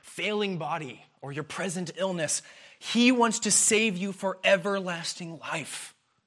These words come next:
That is Christ's primary purpose. And so for, for those of you who claim to be Christians this morning, perhaps you've been putting too much stock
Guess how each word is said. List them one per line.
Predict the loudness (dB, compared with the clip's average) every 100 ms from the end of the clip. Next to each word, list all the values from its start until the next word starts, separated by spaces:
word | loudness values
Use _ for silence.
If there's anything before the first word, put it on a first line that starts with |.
| _ _ _ _ _ _ _ _ _ _
That | -10 -4
is | -4
Christ's | -4 -4 -2 0 -2
primary | -4 -12 -10 -8 -8 -8 -12 _ _
purpose. | -16 -16 -14 -10 -10 -12 _ _ _ _ _ _ _ _ _ _ _ _ _ _ _ -8
And | -2
so | 0
for, | -2 -8
for | -2
those | 4 4
of | 4
you | -2
who | -4
claim | -4 -6 -6
to |
be | -8
Christians | -10 -10 -10 -10
this | -10 -10
morning, | -12 -16 -18 _ _ _ _ _ _ _ _ _ _ _ _ _ -18
perhaps | -6 -6 -4
you've | -2
been | -4
putting | -4 -6 -4
too | -8 -6 -4
much | -4 -4
stock | -4 0 2 2 0